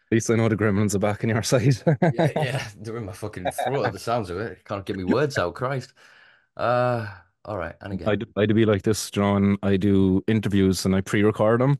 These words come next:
Speaker 2: Mm.
Speaker 1: I, I would, like, do the intro. I, I'll pr-, I'll pre-record the intro separate to the interview.
Speaker 2: Mm.
Speaker 1: I, I could do a hundred takes on an intro. And, and just doing what you just done there.
Speaker 2: Mm-hmm.
Speaker 1: Episode one,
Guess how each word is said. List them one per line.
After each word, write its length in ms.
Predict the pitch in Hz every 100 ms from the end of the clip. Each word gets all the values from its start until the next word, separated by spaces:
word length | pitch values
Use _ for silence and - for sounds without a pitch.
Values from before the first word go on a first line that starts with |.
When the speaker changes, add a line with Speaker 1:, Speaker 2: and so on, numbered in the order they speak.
| - _ _ - -
Speaker 2:
Mm. 160 | 104 104
Speaker 1:
I, 160 | 113 - 87 117
I 60 |
would, 280 | 120 107 90 - -
like, 220 | 104 95
do 140 | - 101
the 100 | 104
intro. 580 | 110 120 117 101 90 82
I, 120 | 101 92
I'll 160 | 104
pr-, 160 | - -
I'll 180 | 120 131
pre-record 640 | - 139 127 113 120 113
the 80 | 101
intro 500 | 107 - - - 95
separate 600 | 87 - - 104 - 95
to 60 | -
the 100 | 95
interview. 420 | 98 101 90 92 85 - _ _ 104
Speaker 2:
Mm. 320 | 101 95 90 - 110 104
Speaker 1:
I, 60 |
I 60 | 120
could 140 | 95
do 140 | 104 87
a 40 |
hundred 600 | - - 113 113 98 95 -
takes 720 | - 104 92 - - - - - _ _ -
on 140 | 98
an 80 | 92
intro. 440 | 95 87 92 87 - _ _ _ _ 104
And, 220 | 110 95
and 160 | 113 107
just 200 | 143 -
doing 200 | 156 147
what 140 | 117
you 120 | 123
just 200 | 113 107
done 200 | 113 117
there. 200 | 110 104
Speaker 2:
Mm-hmm. 400 | 90 _ _ -
Speaker 1:
Episode 340 | 151 92 - 147
one, 640 | 160 156 151 147 143 139